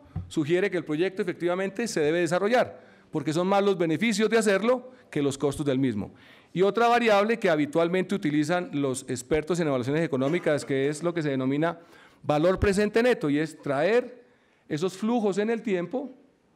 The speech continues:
al año cero y volver eso un valor de referencia para comparar diferentes proyectos. Esas son, digamos, las metodologías.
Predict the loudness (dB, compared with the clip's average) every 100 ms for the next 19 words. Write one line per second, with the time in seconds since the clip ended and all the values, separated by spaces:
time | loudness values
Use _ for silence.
0 | -8 -6 -4 -2 -2 -2 -4 -14 _ _
1 | _ _ -4 -2 0 0 0 0 -2 -4
2 | -4 -14 -20 -6 -2 2 4 4 2 -2
3 | -2 -2 -2 -2 -2 -4 -4 -2 -2 0
4 | 0 2 2 0 -4 -4 -4 -6 -4 -4
5 | -4 -6 -6 -2 -2 0 0 0 0 0
6 | -2 -2 -2 0 0 0